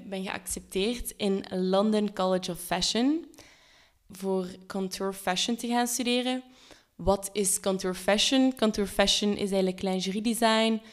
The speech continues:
swimwear design en, ehm, activewear. Ik ben super, super blij en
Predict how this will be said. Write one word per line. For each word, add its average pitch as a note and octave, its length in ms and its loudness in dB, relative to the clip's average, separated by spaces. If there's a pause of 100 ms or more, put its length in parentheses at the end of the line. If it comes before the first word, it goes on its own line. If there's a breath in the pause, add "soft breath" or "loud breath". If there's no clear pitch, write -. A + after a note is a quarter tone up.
(200 loud breath)
swimwear A3+ 500 2
design G#3 680 2
en, F#3+ 460 -2
ehm, F3 580 -4 (200)
activewear. B3 880 2 (840 loud breath)
Ik - 80 -8
ben F#3 180 -2
super, A3+ 1080 0 (260)
super - 500 -4
blij F3+ 540 0
en G3+ 420 -2